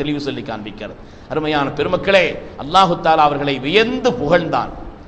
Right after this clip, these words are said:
உலகத்தில் யாருக்கும் சொல்லாத உன்னதமான புகழை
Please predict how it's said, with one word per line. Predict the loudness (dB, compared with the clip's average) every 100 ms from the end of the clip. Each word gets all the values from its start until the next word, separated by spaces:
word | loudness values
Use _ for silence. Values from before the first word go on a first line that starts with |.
| -20 -6 0
உலகத்தில் | 0 0 -2 4
யாருக்கும் | 8 10 12 12 10 6 2 2
சொல்லாத | 4 4 4
உன்னதமான | 2 2 2 6 8 10 10 8 8
புகழை | 8 8